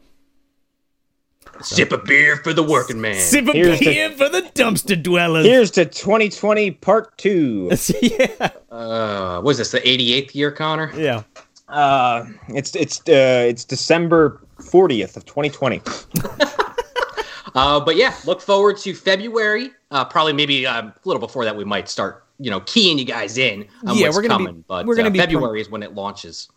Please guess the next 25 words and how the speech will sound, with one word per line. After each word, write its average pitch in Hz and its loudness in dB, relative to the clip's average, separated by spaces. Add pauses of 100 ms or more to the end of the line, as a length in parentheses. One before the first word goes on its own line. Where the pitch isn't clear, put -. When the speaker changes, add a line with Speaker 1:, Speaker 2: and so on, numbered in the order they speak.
(180)
Speaker 2:
Yeah, 151 2
we're 147 -2
gonna 170 0
be 156 -2
promoting. 127 -2
We'll 151 0
be 151 -2
ba-, 131 -6
we'll 143 -2
be 143 -2
back 143 -2
in 135 -6
full 135 -4
effect 123 -6
February, 110 -4
so, 113 -8
so 117 -8
definitely 123 -6
keep 120 -6
an 104 -6
eye 101 -6
out. 104 -8
We're 110 -8
gonna 120 -2
be 117 -2